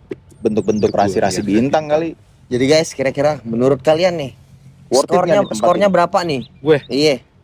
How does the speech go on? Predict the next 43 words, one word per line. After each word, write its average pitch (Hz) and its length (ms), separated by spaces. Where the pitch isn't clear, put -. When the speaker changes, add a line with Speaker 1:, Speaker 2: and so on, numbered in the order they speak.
Speaker 2:
Seribu 139 400
per 151 80
sepuluh 156 320
lah. 156 160
Speaker 3:
Buset, 147 460
seribu 110 260
per 113 160
sepuluh. 127 640
Speaker 2:
Ya 127 160
karena 151 380
Speaker 3:
Yes. - 760
Speaker 2:
ya 127 220
gue 139 180
bukan, 175 240
ya 139 140
gue 123 100
Speaker 1:
Sejauh 151 220
Speaker 2:
bu-, 156 80
Speaker 1:
ini 185 140
Speaker 2:
bukan 160 120
Speaker 1:
ya? 127 80
Speaker 2:
ya, 117 120
gue 156 240
bukan 180 200
karena, 131 360
karena 117 260
gue 104 260
di 104 140
endorse, 113 640
gue 107 280
dibayarin, 98 540
nggak, 123 240
karena 135 320
mungkin - 240
ketika 156 380
gue 123 220
ada 113 180
duit 120 480
dan 117 180
mungkin 107 380
gue 107 260
ada 98 240
waktu 92 540